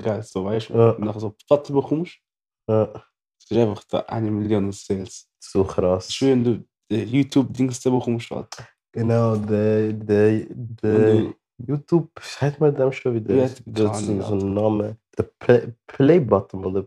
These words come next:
Speaker 2: Pay-,
Speaker 1: Ja,
Speaker 2: Play-Button.
Speaker 1: Play, irgend so etwas. Ja, ja,
Speaker 2: Play-Button
Speaker 1: voll, voll.
Speaker 2: oder so. Ja, genau. Für
Speaker 1: Ja.
Speaker 2: hundert K Und für eine Million.
Speaker 1: Ja, voll.
Speaker 2: Ja, genau.
Speaker 1: Erst ist Silbrig und nachher ist einfach Gold.
Speaker 2: Ganz genau.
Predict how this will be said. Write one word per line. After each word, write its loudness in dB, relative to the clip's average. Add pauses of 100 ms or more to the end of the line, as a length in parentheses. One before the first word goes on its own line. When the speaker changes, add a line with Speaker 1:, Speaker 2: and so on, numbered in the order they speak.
Speaker 2:
Pay-, -4
Speaker 1:
Ja, -6
Speaker 2:
Play-Button. 6
Speaker 1:
Play, 4
irgend 2
so 8
etwas. 2
Ja, 6
ja, 10
Speaker 2:
Play-Button 6
Speaker 1:
voll, 2
voll. 6
Speaker 2:
oder -2
so. -4 (560)
Ja, 8
genau. 4
Für 4
Speaker 1:
Ja. 4
Speaker 2:
hundert 4
K 4 (680)
Und -2
für 0
eine 4
Million. 2 (100)
Speaker 1:
Ja, -6
voll. -6
Speaker 2:
Ja, -2
genau. -6 (720)
Speaker 1:
Erst -2
ist -6
Silbrig 0
und -2
nachher -6
ist -4
einfach -4
Gold. 0
Speaker 2:
Ganz -2
genau. -2